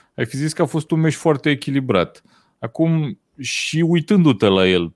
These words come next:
ar fi părut un meci echilibrat până la un, până la un moment.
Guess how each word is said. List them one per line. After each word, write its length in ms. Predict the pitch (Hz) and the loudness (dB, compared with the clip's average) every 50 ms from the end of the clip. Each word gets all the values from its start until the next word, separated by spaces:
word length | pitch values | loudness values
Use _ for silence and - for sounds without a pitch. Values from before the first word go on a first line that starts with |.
| _ _ _ | _ _ _
ar 220 | - - 131 127 | -6 -2 -2 -2
fi 180 | 117 - - 123 | -2 -2 -6 -6
părut 340 | 104 - 131 131 131 127 123 | -2 0 2 2 2 2 0
un 100 | 123 117 | 0 0
meci 200 | 117 117 101 - | 0 0 0 -2
echilibrat 600 | 110 98 - 107 101 98 90 90 98 92 87 - | -4 -4 -4 -4 -4 -4 -2 -2 -2 -2 -2 -4
până 200 | - 92 92 90 | -6 -8 -6 -4
la 140 | 87 87 85 | -4 -4 -4
un, 520 | 85 85 85 82 85 82 82 82 80 82 90 | -4 -6 -6 -8 -8 -8 -8 -10 -10 -12 -10
până 220 | - 98 92 92 | -6 -4 -2 -2
la 100 | 90 90 | 0 0
un 160 | 87 87 85 87 | 0 -2 -2 -2
moment. 460 | 87 85 85 85 85 82 78 - _ | -2 -2 -4 -4 -4 -4 -6 -8 _